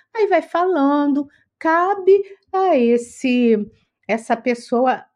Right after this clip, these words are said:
que tá envolvida, né, na atividade,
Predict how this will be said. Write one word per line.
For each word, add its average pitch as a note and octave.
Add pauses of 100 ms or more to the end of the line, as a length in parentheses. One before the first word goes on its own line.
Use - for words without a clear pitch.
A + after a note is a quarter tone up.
(160)
que -
tá G#4
envolvida, C4+
né, E4
na C4+
atividade, B3